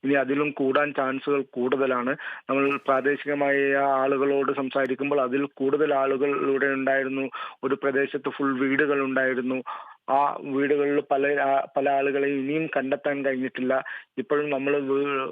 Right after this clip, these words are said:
ഏഹ്, വീടുകളുടെ, ആ, വീടുകൾ കേന്ദ്രീകരിച്ച് തെരച്ചിൽ നടത്തുന്നു. വീടിന്റെ ഉള്ളിൽ ചളിയും മണ്ണും ആണ്. ഇപ്പൊ കൂടുതൽ യന്ത്ര സാമഗ്രികൾ വെച്ചല്ല നമുക്ക് കാണുന്നു. ഇപ്പോൾ കിട്ടിയത് നമുക്ക് മുങ്ങൽ വിദഗ്ധരെ കൂടെ ഉൾപ്പെടുത്തിക്കൊണ്ട് ചാല-, ആ, ചാലിയാറിൽ നിന്നും നമ്മൾ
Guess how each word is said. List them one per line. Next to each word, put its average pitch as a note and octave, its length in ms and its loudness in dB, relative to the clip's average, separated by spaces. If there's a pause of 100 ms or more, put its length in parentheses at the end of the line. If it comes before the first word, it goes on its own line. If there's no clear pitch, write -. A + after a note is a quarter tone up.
ഏഹ്, C3 600 0
വീടുകളുടെ, C#3+ 680 0 (1120)
ആ, C3+ 360 0
വീടുകൾ D#3+ 640 0 (220)
കേന്ദ്രീകരിച്ച് D#3 560 0
തെരച്ചിൽ C#3 300 -4
നടത്തുന്നു. C#3 420 -4
വീടിന്റെ C3+ 340 0
ഉള്ളിൽ C#3 160 2
ചളിയും C#3+ 440 0
മണ്ണും C3+ 260 0 (400)
ആണ്. C#3 140 2
ഇപ്പൊ C3+ 200 -2
കൂടുതൽ D3 380 2
യന്ത്ര C#3+ 220 0
സാമഗ്രികൾ D3+ 680 2
വെച്ചല്ല D3+ 340 0
നമുക്ക് C#3 260 -4
കാണുന്നു. C#3+ 300 -2
ഇപ്പോൾ D#3 380 0 (440)
കിട്ടിയത് D3 440 0
നമുക്ക് D3 220 -2
മുങ്ങൽ D#3+ 400 0
വിദഗ്ധരെ D#3+ 680 0
കൂടെ D3 520 0
ഉൾപ്പെടുത്തിക്കൊണ്ട് D3 880 0 (340)
ചാല-, D3 280 2
ആ, C#3 560 2
ചാലിയാറിൽ D3+ 520 2
നിന്നും D3+ 480 -2
നമ്മൾ D3 400 0